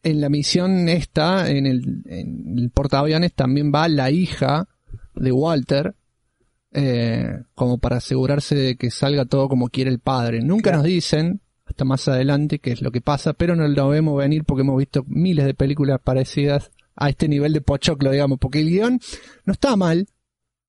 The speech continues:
Speaker 1: pero es un guión súper tranca para este tipo de pelis agite, digamos que no,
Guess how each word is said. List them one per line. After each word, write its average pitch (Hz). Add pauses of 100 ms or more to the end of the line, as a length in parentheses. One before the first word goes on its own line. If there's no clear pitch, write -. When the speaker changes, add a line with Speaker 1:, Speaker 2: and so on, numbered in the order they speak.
(160)
Speaker 1:
pero 175
es 208
un 240
guión 180
súper 156
tranca 156
para 127
este 143
tipo 143
de 123
pelis 139
agite, 123
digamos 123
que 117
no, 120